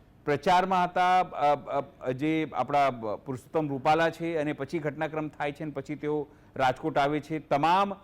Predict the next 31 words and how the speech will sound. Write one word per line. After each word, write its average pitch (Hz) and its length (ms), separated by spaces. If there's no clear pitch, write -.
નેતાઓ 151 540
ભાજપના 156 540
ભા-, 127 300
ત્યાં 143 240
ભાગતા 131 360
દેખાય 156 300
છે 165 100
અને 151 120
મેયર 151 240
તો 156 100
તમે 147 220
જોયો 151 240
જ 160 80
હશે, 156 260
જ્યારે 147 340
બ-, 139 120
ર-, 127 260
ર-, 120 220
પત્રકારોએ 147 520
પૂછ્યું 175 460
ત્યારે 151 220
કેવી 156 220
રીતે 156 240
તે 156 140
ભાગ્યા 143 440
અને 143 280
કો-, 143 180
કોના 156 360
ટુ 156 220
વ્હીલર 151 260
ઉપર 143 220